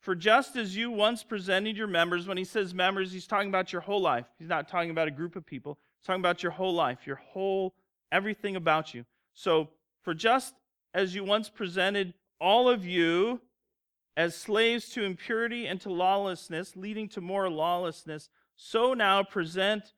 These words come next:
your members, your whole self, as a slave to righteousness, leading to sanctification." The path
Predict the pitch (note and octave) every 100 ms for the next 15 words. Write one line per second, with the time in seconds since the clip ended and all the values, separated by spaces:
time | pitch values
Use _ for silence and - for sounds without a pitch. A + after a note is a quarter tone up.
0 | _ _ E3+ G3+ F#3+ E3+ F3 F#3+ F3 F3+
1 | - G3 G3+ G3 - C#3 D#3+ F#3 _ _
2 | _ _ _ - E3 F3+ F3 - G#3 G#3+
3 | G#3+ G3+ - F3 F#3 G3+ A3+ A3 D#3 -
4 | B2+ C3+ E3 - _ _ _ _ - D3
5 | D#3+ D#3 E3 - D3 D3 C#3+ _ - E3
6 | - C#3+ C#3+ - F#3 G#3+